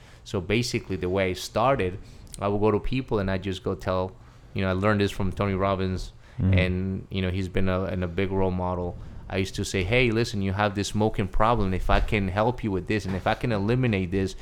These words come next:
Speaker 1: in a couple of sessions, would it be worth three thousand dollars?"
Speaker 2: Wow.
Speaker 1: And they would say, "Well, fuck it, try it." So those people, ha-, you know, I've, I've been so fortunate that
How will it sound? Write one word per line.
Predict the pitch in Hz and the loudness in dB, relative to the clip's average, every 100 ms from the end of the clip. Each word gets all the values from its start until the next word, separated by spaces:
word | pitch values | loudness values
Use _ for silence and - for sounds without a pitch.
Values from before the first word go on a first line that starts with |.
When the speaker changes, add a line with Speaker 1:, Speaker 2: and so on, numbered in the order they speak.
| - | -4
Speaker 1:
in | 101 | -2
a | 98 | 2
couple | 113 117 - | 4 8 8
of | |
sessions, | - 123 123 101 92 | 8 4 4 0 2
would | 101 | 2
it | 104 | 4
be | 104 | 6
worth | 107 107 - | 6 6 4
three | 107 | 0
thousand | 101 107 98 98 | 6 6 8 8
dollars?" | 120 120 82 - - - - - - - - - - - - | 8 8 4 -4 -14 -18 -20 -20 -20 -20 -16 -12 -10 -12 -10
Speaker 2:
Wow. | 101 104 107 - - | -6 -4 -4 -4 2
Speaker 1:
And | 104 | 8
they | 135 | 8
would | 143 | 8
say, | - 131 | 8 8
"Well, | 127 175 208 - - - - - - - - - - - | 10 10 10 6 -8 -20 -14 -14 -14 -20 -6 -4 -4 -2
fuck | 127 180 | 0 2
it, | 180 - | 0 2
try | 147 196 | 8 8
it." | 151 - - - - - - - - - - | 8 4 -4 -18 -20 -20 -20 -18 -18 -18 -14
So | - 123 117 110 107 101 - - - - 110 - - | 2 6 8 8 4 0 -8 -14 -18 -16 -16 -12 -8
those | 117 123 131 | -2 0 0
people, | - 156 170 131 104 101 - | -2 -6 -4 -4 -4 -6 -12
ha-, | 95 101 - | -16 -16 -10
you | 120 | -6
know, | 110 104 | -2 -2
I've, | 101 | -2
I've | 104 | -2
been | 107 104 | -2 -2
so | - 104 | -2 -2
fortunate | - 147 165 - 90 87 - 90 | 2 2 2 -2 -4 -6 -6 -2
that | 95 92 95 | 0 0 -2